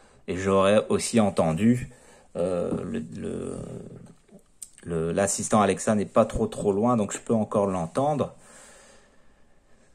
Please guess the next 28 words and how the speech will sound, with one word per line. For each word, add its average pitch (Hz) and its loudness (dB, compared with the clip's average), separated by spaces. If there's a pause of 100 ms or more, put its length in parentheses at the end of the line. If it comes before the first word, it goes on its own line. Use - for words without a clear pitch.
(300)
Euh, 131 8
micro 156 -2
logiciel, 135 0
mise 139 -2
à 120 4
niveau. 131 -2 (3750)
Donc, - -8
euh, 107 -2
il 101 -2
y - -2
a 101 -2
eu 98 -4
un 95 -4
message 107 -6
comme 90 -12
quoi 101 -6
il 98 -8
y 95 -8
a 92 -8
une 90 -6
mise 120 -6
à 104 -4
niveau, 113 -6
donc 135 -6
une 104 -4
mise 110 -2
à 113 0
jour. 180 -2